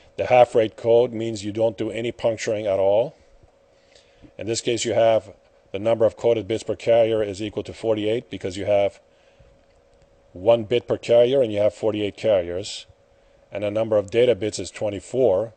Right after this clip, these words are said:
which is half the number of coded bits because we're using a half rate convolutional encoder. In the case of, uh, B P S K with three and a quarter coding rate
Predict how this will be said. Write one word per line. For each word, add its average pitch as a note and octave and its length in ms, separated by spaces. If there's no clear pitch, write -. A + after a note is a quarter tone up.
which F2 180
is F#2+ 140
half - 540
the G2 100
number G#2 240
of G2 120
coded B2+ 340
bits G2+ 220
because G2 340
we're G2+ 80
using G2+ 400
a F2+ 200
half G2+ 340
rate F#2+ 200
convolutional G2+ 760
encoder. A#2 440
In F#2 100
the G2+ 80
case A#2+ 300
of, G#2 280
uh, G2+ 220
B A2 180
P A#2 180
S G#2 120
K A#2 240
with G#2 200
three - 220
and G#2+ 100
a G2+ 40
quarter A#2 380
coding B2+ 340
rate B2+ 480